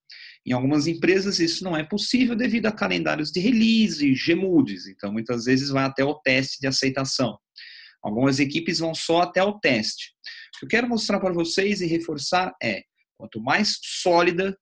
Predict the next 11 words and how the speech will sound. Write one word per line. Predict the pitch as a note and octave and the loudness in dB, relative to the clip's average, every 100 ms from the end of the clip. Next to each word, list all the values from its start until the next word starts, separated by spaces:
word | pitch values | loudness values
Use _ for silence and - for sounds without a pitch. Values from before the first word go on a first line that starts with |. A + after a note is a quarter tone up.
| - - | -14 -6
for | D3 | -4
minha | C3+ | -2
definição | C3 C3 C3 C3 A2+ G#2+ | -2 -2 -4 -4 -6 -4
de | D#3+ | -4
pronto, | - E3+ D#3 D3 - G3+ A3 _ - | 2 4 4 0 -6 -8 -8 _ -6
menos | B2 A2 B2 C#3+ | -2 0 0 -4
chance | - B2 A#2 - | -4 -4 -4 -6
de | B2+ | -6
retrabalho | - - A#2+ A2 A#2+ | -6 -6 -6 -6 -6
eu | |
tenho. | B2+ A2+ F#2 | -4 -4 -4